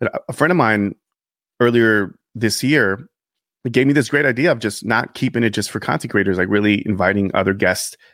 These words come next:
that come from different walks that are creatives, but to bring their perspectives. Again, it's all about, remember, I mentioned that, different perspectives, different vibes. And I think that's something that I want the show to evolve into, where I invite creatives from,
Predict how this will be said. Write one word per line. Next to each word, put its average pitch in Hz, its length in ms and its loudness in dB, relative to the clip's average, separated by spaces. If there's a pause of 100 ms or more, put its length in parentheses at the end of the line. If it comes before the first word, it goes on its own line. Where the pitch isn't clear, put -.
that - 100 -6
come 104 140 -2
from 98 160 -2
different 95 280 -2
walks 92 220 0
that 101 80 0
are 95 80 2
creatives, 110 720 0 (320)
but 104 180 0
to 101 360 -2
bring 110 340 0
their 110 120 2
perspectives. - 640 -6
Again, 120 200 0
it's 123 80 -4
all 151 120 2
about, 127 280 0
remember, 117 380 0
I - 40 -6
mentioned 127 380 2
that, 87 160 0 (280)
different 123 260 0
perspectives, 120 600 0
different 113 300 -2
vibes. 117 440 0
And 101 140 -4 (320)
I 110 80 0
think 117 180 0
that's 110 200 -2
something 107 240 0
that 98 100 2
I 92 60 2
want 98 240 0
the - 60 -8
show 107 240 0
to 98 160 -4
evolve 95 420 2
into, 120 340 0
where 95 220 -2
I 98 100 0 (140)
invite 98 480 -2
creatives 87 600 -6
from, 90 300 -6